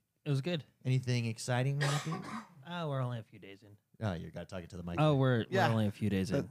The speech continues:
Speaker 2: That's right. We're recording early this week because I will be out of town. I will be at the, uh, Los Angeles Coliseum watching my Trojans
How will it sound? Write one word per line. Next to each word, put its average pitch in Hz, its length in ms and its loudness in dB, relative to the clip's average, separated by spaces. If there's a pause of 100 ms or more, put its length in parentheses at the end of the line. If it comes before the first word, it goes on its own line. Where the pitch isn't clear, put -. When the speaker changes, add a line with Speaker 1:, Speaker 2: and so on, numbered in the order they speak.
Speaker 2:
That's 170 200 2
right. 190 140 4
We're 175 220 4
recording 185 480 4
early 214 380 4
this 190 260 0
week 190 380 0
because 214 680 2
I 220 180 4
will 214 100 4
be 175 160 4
out 160 80 4
of 131 80 -2
town. 185 300 -2
I 196 80 -2
will 160 80 4
be 147 160 4
at 135 160 2
the, 123 460 2
uh, 117 80 2 (540)
Los 135 200 4
Angeles 147 480 4
Coliseum 180 840 2 (800)
watching 107 340 0
my 101 540 0
Trojans 92 720 -8